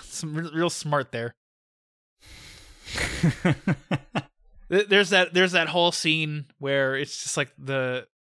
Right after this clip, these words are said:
Speaker 1: you know, it's the camera on the dashboard and her driving around the, the airport and slowly losing it and being like, "Holy fuck, what have I done?"
Speaker 2: My new prison is shame.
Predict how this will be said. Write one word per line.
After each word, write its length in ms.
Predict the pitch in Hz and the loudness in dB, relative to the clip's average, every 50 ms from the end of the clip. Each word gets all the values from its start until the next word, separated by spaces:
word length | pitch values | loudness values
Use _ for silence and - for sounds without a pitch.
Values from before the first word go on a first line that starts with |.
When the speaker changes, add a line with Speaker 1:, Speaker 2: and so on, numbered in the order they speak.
| _ _ | _ _
Speaker 1:
you 140 | - 151 139 | -10 -10 -8
know, 200 | 131 131 127 127 | -8 -8 -8 -8
it's 220 | 123 120 123 - - | -10 -12 -14 -16 -18
the 100 | 139 131 | -18 -14
camera 380 | - - 151 139 139 139 139 135 | -10 -8 -6 -6 -4 -4 -6 -6
on 80 | 131 | -6
the 60 | 131 | -6
dashboard 680 | 127 120 131 120 123 120 - - - 131 127 120 120 117 | -4 -4 -2 -2 -2 -4 -4 -6 -8 -6 -6 -6 -6 -6
and 100 | 120 120 | -8 -8
her 160 | - 135 135 | -6 -6 -6
driving 400 | 127 131 135 131 131 127 131 131 | -2 0 2 2 2 2 0 -4
around 360 | 131 127 127 127 127 127 123 120 | -6 -4 -4 -4 -4 -4 -4 -4
the, 400 | 131 127 123 123 120 120 117 - - 101 98 147 147 131 123 131 - | -4 -4 -4 -4 -6 -6 -10 -12 -16 -20 -20 -16 -16 -14 -16 -16 -12
the 220 | 139 135 151 160 147 | -4 0 2 2 4
airport 420 | 143 147 - - 147 143 139 135 | 4 2 2 0 -2 -2 -2 -4
and 80 | 135 131 | -6 -10
slowly 420 | - - 143 139 139 135 135 135 | -8 -4 -2 0 0 0 0 0
losing 380 | 131 135 135 135 127 139 131 127 | -2 -2 -2 -2 -4 -4 -4 -4
it 140 | 131 131 123 | -4 -6 -6
and 140 | 127 127 | -8 -6
being 220 | 123 135 135 135 127 | -4 -4 -4 -4 -2
like, 220 | 127 123 127 123 | -4 -4 -4 -4
"Holy 320 | 123 - 151 147 143 139 127 | -6 -6 -4 -2 -2 -2 -2
fuck, 260 | - 160 143 135 - | 0 0 -2 0 0
what 80 | 151 139 | -4 -4
have 100 | 131 135 | -4 -4
I 80 | 127 | -4
done?" 360 | 120 117 135 135 139 135 127 - _ _ _ _ _ _ _ _ _ _ _ _ _ _ _ _ _ _ _ _ _ _ _ - | -4 -4 -4 -4 -4 -4 -6 -12 _ _ _ _ _ _ _ _ _ _ _ _ _ _ _ _ _ _ _ _ _ _ _ -4
Speaker 2:
My 120 | 110 110 | -2 0
new 220 | 110 110 110 110 | 2 2 2 0
prison 420 | 104 - - 110 107 101 107 107 104 | -2 -2 -2 -2 0 0 0 -2 -2
is 140 | 101 98 - | -2 -2 -2
shame. 600 | - - 110 104 104 104 104 104 104 104 101 - | -2 0 0 0 0 0 -2 -2 -2 -4 -6 -10